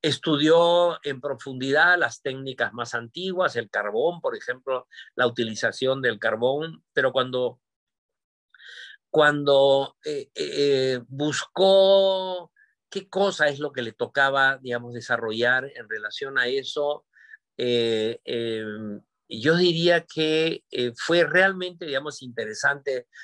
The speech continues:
su proceso de descubrimiento hasta que encontró un enorme, enorme archivo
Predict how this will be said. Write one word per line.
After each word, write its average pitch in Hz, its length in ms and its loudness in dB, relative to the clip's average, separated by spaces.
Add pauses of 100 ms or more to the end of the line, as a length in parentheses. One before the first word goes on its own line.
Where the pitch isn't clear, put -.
su - 180 -6
proceso 175 600 0
de 120 80 0
descubrimiento 165 1120 -2 (320)
hasta 131 320 0
que 131 80 -2
encontró 147 840 2
un 143 240 -8
enorme, 160 1000 -2
enorme 139 920 -4
archivo 123 960 0